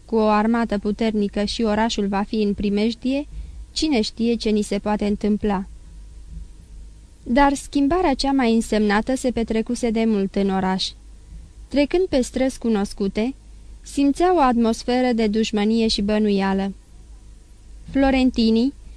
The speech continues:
care trăiseră în bună pace unii cu alții de când Cosimo de Medici le poruncise să-și dărâme turnurile de apărare până la înălțimea acoperișului,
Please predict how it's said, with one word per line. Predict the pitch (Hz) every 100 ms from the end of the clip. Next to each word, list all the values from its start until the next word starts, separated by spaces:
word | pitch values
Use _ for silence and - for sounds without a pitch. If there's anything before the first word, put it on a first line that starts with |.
| - -
care | 269 269
trăiseră | 262 262 311 - 277
în | 240 233
bună | 277 285
pace | 226 214 233 233
unii | 226 233 214
cu | 214
alții | 208 226 247
de | 208 214
când | 214 214
Cosimo | 233 247 226 208 202
de | 208
Medici | 208 220 214 - 202
le | 202
poruncise | 208 214 208 208 233 214
să-și | 214 208 202
dărâme | 202 214 233 196 190 - - -
turnurile | - 233 233 220 214 208
de | 202
apărare | 208 208 214 214 220 214
până | 254 247
la | 220 202
înălțimea | 202 196 202 226 220 196
acoperișului, | 196 196 196 196 196 - 208 269